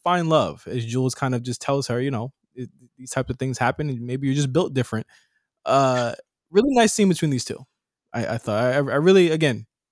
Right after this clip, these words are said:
not enough Jules this episode. I, I feel like she had, like, twenty percent of the screen time, and I feel like she had, again, the most interesting arc, even though it doesn't really make sense to her character to be like this over Rue right now.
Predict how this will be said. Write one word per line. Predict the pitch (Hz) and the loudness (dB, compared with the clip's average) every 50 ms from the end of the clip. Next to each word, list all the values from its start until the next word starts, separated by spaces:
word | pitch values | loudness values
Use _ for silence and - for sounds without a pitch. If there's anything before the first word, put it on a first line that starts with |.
| _ _ _ _ _ _ _ _ _ _ _ | _ _ _ _ _ _ _ _ _ _ _
not | 151 160 180 | 2 4 6
enough | 208 202 214 220 190 | 6 6 6 4 4
Jules | 160 156 165 151 131 117 117 | 4 2 2 2 2 0 -2
this | 127 120 | -4 -6
episode. | 131 113 - - - - - - | -6 -6 -6 -6 -8 -8 -4 -4
I, | - 131 - - | -4 -2 0 0
I | - 143 | 0 2
feel | - 180 | 4 2
like | 175 151 | 2 2
she | 175 170 | 2 2
had, | 151 | 0
like, | 147 - | 0 0
twenty | - - 170 170 170 | 0 0 2 2 2
percent | 156 160 143 - 156 143 | 0 -2 -2 -2 -2 -2
of | 131 127 | -2 -4
the | |
screen | 123 - - 117 117 110 | -6 -6 -6 -6 -6 -6
time, | 95 98 - 131 127 - | -10 -12 -12 -14 -14 -10
and | - 123 | -6 -4
I | 127 123 | -4 -2
feel | - 127 | 0 0
like | 117 120 | 0 0
she | - 135 | -2 -4
had, | 127 113 113 - - _ _ | -4 -4 -4 -6 -10 _ _
again, | 127 127 143 139 127 123 123 | -8 -4 -2 -2 -2 -2 -2
the | 127 | 0
most | 131 139 139 135 | 0 0 0 0
interesting | - 147 135 143 127 - 139 127 | -2 -4 -4 -4 -4 -4 -4 -2
arc, | - 123 139 135 - _ - - _ _ _ _ - | 0 0 0 0 -2 _ -16 -20 _ _ _ _ -2
even | 180 196 208 214 214 202 185 165 | 0 2 4 4 2 2 0 0
though | 160 165 175 185 185 165 156 147 143 - _ _ _ _ _ _ _ _ | 0 2 4 4 4 4 2 0 -2 -6 _ _ _ _ _ _ _ _
it | - 185 165 - _ | -6 -6 -6 -4 _
doesn't | 185 202 233 226 240 196 170 175 | -2 0 0 0 0 -2 -2 -2
really | 185 220 214 220 208 | -2 0 0 2 0
make | 196 185 156 - | 0 0 0 0
sense | - 196 180 - | 0 0 2 2
to | 175 | 2
her | 160 151 | 2 2
character | - - 170 160 143 - 151 | 4 4 2 2 2 2 -2
to | 135 131 | 0 2
be | 139 143 | 2 2
like | 135 123 113 | 2 0 0
this | - 135 - - | 0 -2 -2 -2
over | 123 120 120 | -4 -4 -2
Rue | 113 120 113 | -2 -2 -2
right | 107 101 - | -2 -4 -6
now. | 107 104 120 | -6 -10 -10